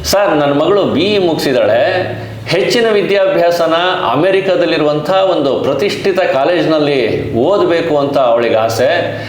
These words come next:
ಆದರೆ ಅಪ್ಲಿಕೇಶನ್ ಹಾಕಿದಾಳೆ, ಅವಳಿಗೆ ಸೀಟ್ ಸಿಗ್ತಾ ಇಲ್ಲ, ವೀಸಾ ಕೂಡ ಆಗ್ತಾ ಇಲ್ಲ.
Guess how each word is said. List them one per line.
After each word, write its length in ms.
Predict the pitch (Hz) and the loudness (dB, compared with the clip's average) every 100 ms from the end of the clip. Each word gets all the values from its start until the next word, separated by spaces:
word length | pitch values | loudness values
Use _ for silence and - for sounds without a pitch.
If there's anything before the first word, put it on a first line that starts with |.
| - - - - | -10 -10 -8 -4
ಆದರೆ 320 | 214 226 208 | -2 2 2
ಅಪ್ಲಿಕೇಶನ್ 720 | - 233 247 247 220 214 196 | 2 0 0 0 0 0 0
ಹಾಕಿದಾಳೆ, 520 | 190 190 185 185 190 | 0 0 0 2 2
ಅವಳಿಗೆ 280 | 185 151 139 | 2 0 -2
ಸೀಟ್ 300 | - 196 185 | -2 -2 0
ಸಿಗ್ತಾ 360 | 185 180 175 | -2 0 0
ಇಲ್ಲ, 200 | 160 156 160 160 | 2 2 2 2
ವೀಸಾ 400 | 113 160 175 170 | 2 0 0 -2
ಕೂಡ 260 | 143 139 | 0 0
ಆಗ್ತಾ 340 | 135 131 127 120 | 0 0 0 0
ಇಲ್ಲ. 180 | 117 | 2